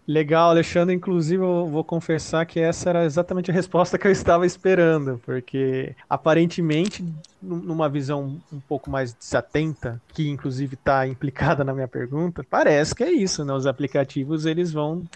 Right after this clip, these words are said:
é, colocar no mercado de trabalho quem, quem não tinha acesso a emprego, mas, como você bem falou,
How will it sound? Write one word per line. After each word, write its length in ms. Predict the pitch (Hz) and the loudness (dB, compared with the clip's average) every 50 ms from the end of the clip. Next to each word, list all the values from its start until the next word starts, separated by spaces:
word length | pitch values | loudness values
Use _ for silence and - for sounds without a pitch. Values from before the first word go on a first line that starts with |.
| - - - - | -20 -18 -12 -8
é, 420 | 143 135 127 123 117 117 123 120 127 139 139 - _ | -4 -4 -4 -4 -4 -6 -8 -10 -12 -16 -20 -20 _
colocar 520 | - 147 139 139 135 135 - 143 131 127 123 | -6 -4 -2 -2 -4 -4 -2 -2 -2 -2 -2
no 120 | 127 123 | -4 -6
mercado 340 | 120 120 120 120 - 120 131 | -8 -8 -10 -8 -6 -6 -6
de 80 | 135 - | -4 -2
trabalho 300 | 185 185 208 208 214 226 | -2 0 2 2 0 0
quem, 260 | - 233 254 294 285 - - - 277 - | -2 -4 -4 -4 -6 -8 -14 -20 -20 -16
quem 100 | - 247 | -14 -12
não 120 | 254 262 | -12 -12
tinha 160 | 247 - 254 | -8 -6 -6
acesso 260 | 240 - 247 233 - 247 | -4 -4 -4 -4 -4 -8
a 40 | |
emprego, 360 | 254 269 - 185 160 139 127 127 | -10 -6 -4 -2 -2 -2 -2 -4
mas, 480 | 127 123 135 151 147 - - - - _ _ _ | -4 -4 -4 -4 -6 -8 -12 -16 -20 _ _ _
como 140 | - 123 123 | -14 -10 -8
você 240 | 120 123 120 - - | -6 -8 -8 -8 -8
bem 140 | 127 127 127 | -8 -8 -8
falou, 420 | - - 135 123 127 135 151 170 | -6 -4 -4 -4 -2 -2 -4 -4